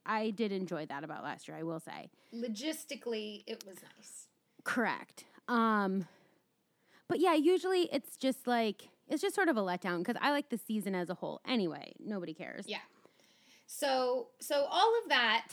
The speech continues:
Speaker 1: <laughs>
Speaker 2: sets us up for, Amy, what movie did you tell me to be our kickoff Christmas
Speaker 1: <laughs>
Speaker 2: edition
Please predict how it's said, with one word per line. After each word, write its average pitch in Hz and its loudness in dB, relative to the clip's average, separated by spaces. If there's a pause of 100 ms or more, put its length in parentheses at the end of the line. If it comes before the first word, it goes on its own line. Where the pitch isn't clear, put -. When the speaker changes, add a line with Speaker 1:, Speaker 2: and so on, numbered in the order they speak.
Speaker 1:
<laughs> - -2
Speaker 2:
sets 339 2
us 359 -6
up 277 0
for, 208 -2 (760)
Amy, 240 -2
what 262 -2
movie 220 -6 (100)
did 277 2
you 349 4
tell 269 2
me 202 -8 (440)
to 285 -6
be 247 -2
our 240 4
kickoff 339 0 (340)
Christmas 349 2
Speaker 1:
<laughs> - -2
Speaker 2:
edition 247 -2